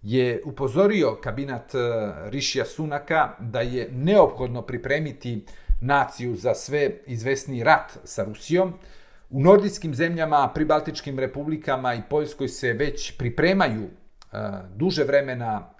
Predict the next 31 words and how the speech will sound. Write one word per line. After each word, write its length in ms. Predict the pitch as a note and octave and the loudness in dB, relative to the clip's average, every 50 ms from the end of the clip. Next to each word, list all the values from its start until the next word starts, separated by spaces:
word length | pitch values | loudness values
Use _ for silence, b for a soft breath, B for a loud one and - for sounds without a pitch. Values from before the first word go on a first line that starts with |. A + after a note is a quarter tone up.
| - - | -16 -12
psihološki 760 | - - B2+ A#2 - - D#3+ F3+ F3+ D#3 - - - A#2+ G#2+ | -10 -8 -8 -6 0 4 6 6 6 6 4 -2 -8 -10 -8
za 120 | G2+ A#2+ | -8 -6
mogući 440 | A#2 B2 B2+ A#2 A#2 - - - A2 | -6 -6 -6 -8 -10 -10 -6 -2 2
rat, 240 | A#2+ C#3 C#3+ C#3+ - | 4 4 4 2 0
uzimajući 520 | B2 A2+ C3 C3 B2 A#2 A2 - - - | -8 -8 -8 -8 -8 -10 -10 -10 -10 -6
ga 120 | A2 A#2+ - | -4 -4 -2
kao 300 | - - B2 A2+ G#2 G2+ B2 | 2 4 4 4 4 2 0
realnu, 520 | D3+ D#3+ C#3 A2+ A2 G#2+ A2+ B2+ C#3+ C3+ - - b b b b b b b b | 2 2 2 2 0 -2 -4 -4 -6 -6 -10 -14 b b b b b b b b
a 120 | G#2 G#2+ | -6 -2
ne 320 | A#2+ C3+ F3 F#3 C#3 - - | 2 4 4 4 4 2 -6
hipotetičku 880 | - - B2 A2+ - B2 - - A2+ - C3 A#2 - - - A#2+ A#2 A#2 - | -12 -10 -8 -6 -6 -6 -6 -6 -8 -8 -8 -12 -14 -12 -12 -10 -12 -10 -8
mogućnost. 680 | B2+ A#2+ G#2+ G#2 A2 G#2+ - - - - - - - B B B B B B | -8 -8 -6 -6 -8 -10 -10 -12 -14 -14 -18 -18 -16 B B B B B B
U 120 | B2+ A#2+ | -4 0
Francuskoj 760 | - D#3 D3+ D3+ D#3 D#3 F#3+ F#3 - - - G#3 G#3 G3+ G3 - - - - - | 4 6 6 6 6 4 -4 -8 -6 2 4 4 4 4 2 0 -10 -16 -20 -14
je 160 | - A2+ A#2+ A#2 | -8 -4 -2 0
vlada 320 | B2+ C3+ C3 C3 B2+ B2+ | 4 4 4 4 2 0
lansirala 600 | B2 B2 B2+ - - - D#3+ E3+ E3+ D3+ C#3 A#2+ | -2 -2 -4 -4 -2 0 2 4 4 4 4 4
konkurs 680 | A#2 - F3 F#3+ E3+ B2+ - - A2+ - - - - - | 2 0 -2 -2 -2 -4 -8 -10 -14 -12 -12 -10 -8 -6
za 300 | G#2+ G#2 G2+ - A#2+ G#2+ | -6 -6 -4 -2 -2 0
vojne 320 | A#2+ D3 C#3+ C3 - - | 0 0 -2 -2 -6 -8
pilote 440 | - A2+ A#2 C3 D3 D3+ - C3+ - | -8 -4 -2 -2 -2 -2 -2 -6 -2
kao 180 | - D#3+ D#3 | 0 0 0
da 80 | D3 C#3 | 0 -2
se 180 | C#3 - C#3+ C#3+ | -4 -2 0 2
radi 360 | D3+ D#3 D3+ C#3 C3+ B2 - B B B B B B B - | 2 2 0 0 -4 -6 -6 B B B B B B B -2
o 340 | A2+ C3 C3+ C3+ C3 B2+ B2 | 2 2 4 4 2 2 -2
nekom 460 | C3+ C#3 C#3 - - B2+ B2 B2+ C3 | -4 -6 -6 -4 -6 -8 -6 -4 -2
normalnom 600 | B2+ D3 F3+ F3 D3+ C#3+ C#3 C3+ C3 B2+ B2 C3 | 4 4 4 4 4 0 -2 -4 -6 -8 -8 -8
i 160 | B2+ C3 C3+ C3+ | -6 -6 -4 -4
unosnom 480 | D#3+ D#3+ D#3+ D#3 D3+ - C3 B2 A#2 | -2 0 0 0 -2 -2 -6 -8 -6
zanimanju, 560 | G2+ A#2+ A#2+ B2+ D3 D3 C#3+ C3 B2 A#2+ A2+ | -6 -6 -6 -6 -6 -6 -6 -6 -6 -8 -8